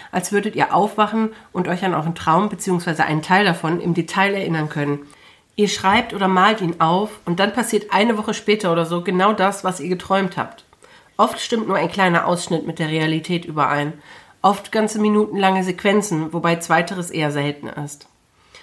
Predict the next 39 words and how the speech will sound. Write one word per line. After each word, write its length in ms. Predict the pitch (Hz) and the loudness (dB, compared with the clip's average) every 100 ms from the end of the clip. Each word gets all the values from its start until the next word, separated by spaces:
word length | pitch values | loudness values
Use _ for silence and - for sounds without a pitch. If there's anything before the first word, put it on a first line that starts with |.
| - - | -20 0
Meist 280 | 180 220 - | 2 2 2
sind 160 | 240 | -2
es 100 | 214 | -2
fast 280 | - 190 - | 0 0 -2
Standbilder, 720 | - 170 175 175 160 160 151 151 - - | 0 2 0 -2 -4 -2 -2 -4 -10 0
die 80 | 180 | 2
mir 120 | 175 | 4
bei 140 | 170 | 2
dem 140 | 170 156 | 0 2
Aufwachen 800 | 165 185 185 185 185 190 180 | 2 2 2 0 2 0 0
in 140 | - 170 | 0 -2
den 140 | 165 | -2
Kopf 220 | 165 160 | -2 -6
schießen. 480 | - - 143 143 143 143 _ _ - _ _ _ | -8 -10 -10 -8 -8 -10 _ _ -20 _ _ _
Zum 160 | - 180 | 0 2
Beispiel 440 | 202 208 247 220 | 2 0 -2 0
eine 240 | 175 196 190 | 0 0 2
Seite 320 | 180 196 214 | 2 2 0
in 140 | 170 | 0
einem 260 | - 170 170 | 0 0 0
Buch 320 | 180 208 208 | 0 -4 -2
mit 180 | 175 170 | -4 0
Seitenzahl 720 | 165 190 - 165 143 143 175 | 0 0 -4 -4 0 0 0
und 140 | 165 | -4
einem 180 | - 170 | -2 0
bestimmten 460 | 170 185 208 - 170 | 0 -2 -4 -4 0
Bild. 360 | 175 160 147 - - - | 2 2 0 -10 -20 -8
Und 160 | 185 190 | 0 4
dann 120 | 214 | 4
merke 240 | 214 208 | 4 2
ich 140 | 196 - | -4 -4
zu 120 | 185 | -2
Beginn 320 | 170 185 208 | 0 0 0
des 180 | 196 180 | 0 0
neuen 240 | 175 170 | 2 2
Unisemesters, 880 | 165 214 185 156 156 151 151 180 202 | 2 2 4 2 2 0 0 -2 -2
dass 180 | - 165 | -4 -6
dieses 340 | 202 214 233 226 | -4 -4 -4 -2
Bild, 380 | 180 170 190 | 2 2 0